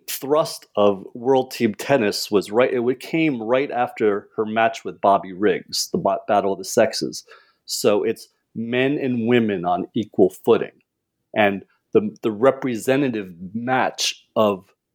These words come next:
World Team Tennis was mixed doubles, men and women playing together. And you get into this whole other thing that these are teams, and, uh, uh, tennis is an individual sport.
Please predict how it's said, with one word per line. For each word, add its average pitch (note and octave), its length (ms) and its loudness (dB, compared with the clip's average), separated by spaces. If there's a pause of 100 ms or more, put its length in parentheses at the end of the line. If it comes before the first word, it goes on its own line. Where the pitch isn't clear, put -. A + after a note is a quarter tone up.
(560)
World A#2+ 260 4
Team A2 260 -2
Tennis C#3 440 0
was G2 160 -2
mixed A2 340 0
doubles, - 580 -2 (220)
men A2 220 2
and G2+ 180 -2
women F#2 280 0
playing F2+ 320 0
together. G2 440 -2 (960)
And A2+ 300 0 (100)
you B2 80 -4
get C3 160 0
into B2+ 200 -4
this A2+ 140 -4
whole A#2 220 0
other D3+ 160 2
thing A2 220 -4
that G#2+ 240 2
these A#2+ 200 2
are F#2+ 60 2
teams, F#2 880 -4 (400)
and, G#2+ 380 2 (100)
uh, G2+ 380 0 (280)
uh, F2 60 4 (480)
tennis F3 380 0
is G#2+ 120 -4
an G#2+ 120 0
individual G2 640 0
sport. - 500 2